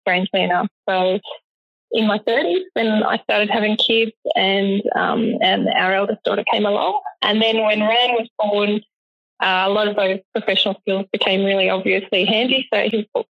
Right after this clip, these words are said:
born with Down syndrome and a whole range of medical conditions that have just meant a lot of, I guess, project management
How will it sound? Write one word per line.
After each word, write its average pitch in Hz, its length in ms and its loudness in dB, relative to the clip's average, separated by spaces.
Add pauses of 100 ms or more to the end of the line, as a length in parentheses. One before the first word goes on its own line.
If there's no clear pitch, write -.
(120)
born 196 220 2
with 196 120 -2
Down 247 240 0
syndrome 254 600 2
and 190 180 2
a 190 140 0
whole 240 260 0
range 190 320 0
of 190 240 -2
medical 190 400 -2
conditions 190 640 0
that 190 160 0
have 185 180 -2
just 185 140 -6 (320)
meant 180 420 0 (960)
a 196 100 -2
lot 196 340 0
of, 180 340 0 (300)
I 202 100 0
guess, - 240 -4 (160)
project - 400 -2
management - 520 0